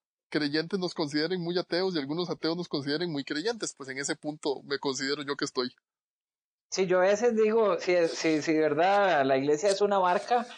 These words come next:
Speaker 2: nosotros yo creo que estamos en el salvavidas, <laughs> más o menos flotando, pero
Speaker 1: Más
Speaker 2: estamos
Speaker 1: o menos.
Speaker 2: agarrados, estamos agarrados.
Speaker 1: Exactamente.
Speaker 2: <laughs>
Speaker 1: Bueno, don Rodolfo, ¿y
Speaker 2: Ok.
Speaker 1: usted quién es?
Speaker 2: Yo, bueno, yo soy periodista, pero nadie es perfecto.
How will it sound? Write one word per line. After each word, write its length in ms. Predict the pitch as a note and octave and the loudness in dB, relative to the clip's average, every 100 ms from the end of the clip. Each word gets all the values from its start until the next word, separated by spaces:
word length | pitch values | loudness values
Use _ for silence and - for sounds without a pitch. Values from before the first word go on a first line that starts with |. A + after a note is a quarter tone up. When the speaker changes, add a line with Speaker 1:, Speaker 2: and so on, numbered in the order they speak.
| - _ | -20 _
Speaker 2:
nosotros 540 | D3+ D#3 E3 F3+ G#3+ F#3 | 0 2 2 2 2 2
yo 120 | F3 | 2
creo 180 | F#3+ F#3+ | 4 4
que 60 | |
estamos 400 | F3 E3 F3 F3 | 2 4 4 4
en 140 | F3+ D#3+ | 2 0
el 80 | |
salvavidas, 760 | C3+ C3+ B2+ C3+ D3+ D#3+ F3 - | 2 0 2 2 4 4 2 2
<laughs> 200 | A3+ G#3+ | -2 0
más 380 | A#3+ B3 G#3 - | 0 2 0 0
o 100 | A3 | 0
menos 340 | G#3 G#3 G#3 A3+ | 4 4 4 4
flotando, 680 | G3 - G3 C#3+ - - - - - | 4 4 4 2 0 -2 -6 -10 0
pero 160 | D#3 | 2
Speaker 1:
Más 100 | - | 4
Speaker 2:
estamos 200 | C3+ E3 | 4 4
Speaker 1:
o 40 | F3 | 4
menos. 180 | C#3+ A3 | 4 4
Speaker 2:
agarrados, 260 | D4+ E3 | 2 0
estamos 440 | C#3+ A#2+ C3 C3+ C3+ | 0 0 2 2 2
agarrados. 380 | C3 - G#3 | 4 4 4
Speaker 1:
Exactamente. 480 | D3+ C3+ C3+ C#3 E3 | 2 2 -2 -4 -4
Speaker 2:
<laughs> 640 | A3 - - B3 - - - _ F3 | -2 -4 -6 -8 -8 -14 -16 _ -8
Speaker 1:
Bueno, 320 | D#3 A3 G3+ | 0 2 2
don 240 | D#3 D3 D3+ | 0 0 2
Rodolfo, 340 | E3+ F3+ G3+ | 2 2 2
¿y 40 | E3+ | 2
Speaker 2:
Ok. 40 | |
Speaker 1:
usted 140 | C3 F#3+ | 2 -2
quién 160 | G3 | -2
es? 260 | G3 G#3+ - - - _ _ _ _ _ _ _ _ _ | -2 -2 -4 -10 -18 _ _ _ _ _ _ _ _ _
Speaker 2:
Yo, 140 | E3 G3+ | 0 2
bueno, 220 | F#3+ F3 D#3+ | 4 4 4
yo 160 | F3+ | 2
soy 140 | G3 G#3+ | 2 2
periodista, 720 | A3 F#3+ F#3+ A#3+ - C#4+ C#4+ | 4 4 4 2 0 0 2
pero 180 | F#3+ D3+ | 2 4
nadie 260 | D3+ E3 | 4 4
es 80 | E3 | 2
perfecto. 600 | E3+ D3+ E3 B2+ - - | 0 0 0 -2 -4 -14